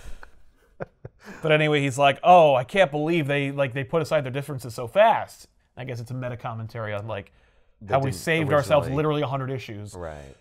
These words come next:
Speaker 1: So
Speaker 2: Great.
Speaker 1: so Peter and Ben regroup on the roof, and they're like, "Wow, like, what the hell was that?" And, uh, and Peter's like, "I don't know." And then Ben's like, "It was probably Kane.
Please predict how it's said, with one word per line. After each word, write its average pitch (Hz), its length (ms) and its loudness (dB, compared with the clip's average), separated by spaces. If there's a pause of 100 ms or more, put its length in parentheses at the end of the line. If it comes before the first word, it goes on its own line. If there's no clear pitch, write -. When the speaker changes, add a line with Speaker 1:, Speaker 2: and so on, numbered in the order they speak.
Speaker 1:
So 127 320 2 (600)
Speaker 2:
Great. 90 360 -10 (240)
Speaker 1:
so - 140 -8
Peter 202 180 2
and 185 80 2
Ben 175 160 6
regroup 156 380 0
on 147 100 4
the 139 60 -4
roof, 143 500 -2 (420)
and 120 120 -8
they're 127 100 -6
like, 131 220 0
"Wow, 165 380 8
like, 135 200 0
what 220 180 -2
the 190 80 0
hell 196 180 0
was 165 140 -4
that?" 208 440 2 (100)
And, 139 360 -6
uh, 131 260 0
and 135 180 -8
Peter's 151 240 -2
like, 135 80 0
"I 151 120 8
don't 180 120 4
know." 196 320 6
And 139 80 -2
then 143 60 -4
Ben's 151 160 0
like, 147 140 -4 (140)
"It - 40 -10
was 220 100 0
probably 202 280 8
Kane. 156 540 -2